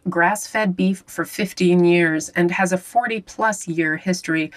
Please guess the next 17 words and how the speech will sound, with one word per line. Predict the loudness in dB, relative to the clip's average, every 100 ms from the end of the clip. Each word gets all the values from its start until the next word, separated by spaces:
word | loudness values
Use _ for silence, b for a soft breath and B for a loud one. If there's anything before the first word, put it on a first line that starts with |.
| B -6
with | -4
both | -2 -4 -4
dairy | 2 2 2 0 0
and | 2 0 2
beef | 0 0
cattle. | -2 -2 -2 -4 -10 _ _ _ _ _ 0
He | 2 4
and | 4 2 2
Pledger | 2 4 4 2
founded | 2 0 2 2 0
Big | -2 -2 -4
Picture | -4 -2 -2
Beef | 0 0 0 2
in | 0
two | 0 -2
thousand | 0 0 2 0
sixteen | 0 -6 -6 -2 2 2 0